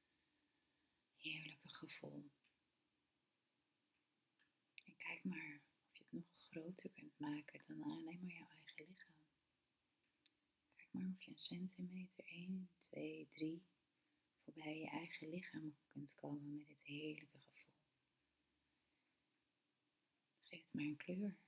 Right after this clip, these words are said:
laat het maar groeien. Hmm. Laat het maar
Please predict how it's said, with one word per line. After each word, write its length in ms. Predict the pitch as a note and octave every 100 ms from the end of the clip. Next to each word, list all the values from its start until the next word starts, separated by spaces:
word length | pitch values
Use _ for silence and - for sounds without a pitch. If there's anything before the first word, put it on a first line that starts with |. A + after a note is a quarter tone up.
| -
laat 200 | - -
het 120 | -
maar 100 | -
groeien. 420 | - - C#3 - - _ _ _ _ _ _ _ _ _ _ _ _ _ _ _ _ _ _ _ _ _ _ _ _ _ _ _ _ _ _ _ _ _ _ _ _ _
Hmm. 240 | F3+ E3 D#3 D3+ - _ _ _ _ _ _ _ _ _ _ _ _ _ _ _ _ _ _ _ _ _ _ _ _ _ _ _ _ - - -
Laat 160 | - -
het 100 | D3+
maar 200 | D3+